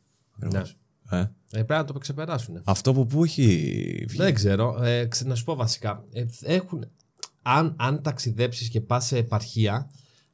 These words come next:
Speaker 1: θα, και καταλάβεις την οικονομία της επαρχίας, πώς λειτουργεί, εκεί θα βγουν όλα. Καταρχάς, εγώ πήγα, ας πούμε,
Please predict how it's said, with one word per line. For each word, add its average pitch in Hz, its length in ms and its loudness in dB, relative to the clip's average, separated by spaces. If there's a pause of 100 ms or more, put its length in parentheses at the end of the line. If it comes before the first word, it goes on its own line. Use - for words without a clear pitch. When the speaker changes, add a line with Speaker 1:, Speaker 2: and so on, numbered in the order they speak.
(260)
Speaker 1:
θα, 117 280 -2 (100)
και 127 120 -6
καταλάβεις 123 640 -2
την 143 160 -8
οικονομία 123 560 0
της 120 180 -6
επαρχίας, 110 800 -2 (120)
πώς 127 200 -2
λειτουργεί, 117 640 -2 (280)
εκεί 123 260 0
θα 147 160 -2
βγουν 127 220 -8
όλα. 107 300 -2 (180)
Καταρχάς, 165 440 -4
εγώ 196 180 -2
πήγα, 175 200 -4
ας 143 100 -6
πούμε, 120 640 -4